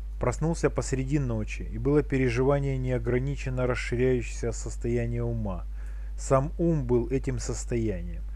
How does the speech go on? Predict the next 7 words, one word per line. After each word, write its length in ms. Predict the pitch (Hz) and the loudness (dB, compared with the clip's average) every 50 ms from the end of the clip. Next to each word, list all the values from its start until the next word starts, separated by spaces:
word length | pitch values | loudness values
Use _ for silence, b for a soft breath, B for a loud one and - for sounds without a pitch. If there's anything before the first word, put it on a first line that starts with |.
| B B B B B B - | B B B B B B -4
Ощущение 760 | 117 113 - - 139 127 151 - 170 170 165 151 135 127 120 | -2 -2 0 -2 -2 -2 0 2 4 4 4 4 2 0 0
этого 240 | 113 - 113 110 107 | 0 0 0 0 0
состояния 640 | - 117 110 - - 127 120 117 110 104 104 101 | -2 -4 -6 -4 0 0 0 2 0 0 -2 -2
было 260 | 98 101 120 131 135 139 | -2 0 2 4 4 4
лишено 440 | 135 120 - - 143 147 156 151 | 4 2 0 -2 0 0 2 0
всяких 380 | 135 - 151 143 - - 123 110 | 2 2 2 0 0 0 -4 -4
настроений, 840 | 127 127 127 - - 143 135 131 120 110 110 104 101 101 98 95 | -4 -4 -4 -2 0 2 2 2 2 2 2 2 0 -2 -4 -4